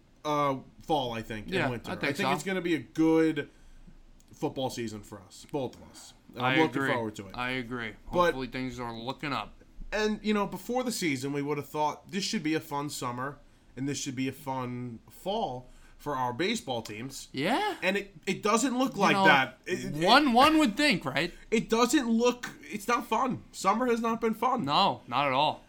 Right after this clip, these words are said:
Speaker 1: The Mets are playing right now. We're gonna get to them in a little bit. They're down three to two in the bottom of the eighth to the Braves. We're gonna start with the Yankees. The Yankees got rained out today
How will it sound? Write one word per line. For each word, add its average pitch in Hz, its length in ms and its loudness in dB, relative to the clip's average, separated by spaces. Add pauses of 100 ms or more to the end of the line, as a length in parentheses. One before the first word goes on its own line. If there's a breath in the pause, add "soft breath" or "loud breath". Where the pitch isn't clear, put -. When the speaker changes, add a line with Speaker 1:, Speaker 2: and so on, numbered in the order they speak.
(100)
Speaker 1:
The 170 80 0
Mets 226 260 0
are 247 80 4
playing 214 340 0
right 196 200 -2
now. 175 220 0
We're 190 100 0
gonna 175 180 -2
get 170 200 -2
to 220 60 -6
them 175 180 0
in 165 60 0
a 160 40 0
little 147 200 0
bit. 127 280 -4
They're 156 100 -2
down 139 320 -2
three 147 240 -6
to 139 80 -8
two 127 260 -6
in 123 60 -6
the 117 80 -8
bottom 117 300 -6
of 113 60 -6
the 113 200 -4
eighth 113 140 -8
to 117 60 -10
the 110 80 -8
Braves. 107 440 0 (640 soft breath)
We're 151 140 -2
gonna 214 140 4
start 196 300 4
with 208 100 -2
the 214 80 -4
Yankees. 151 520 -2
The 139 140 -4
Yankees 180 320 -2
got 160 300 0
rained 165 260 -2
out 156 240 0
today 120 420 -4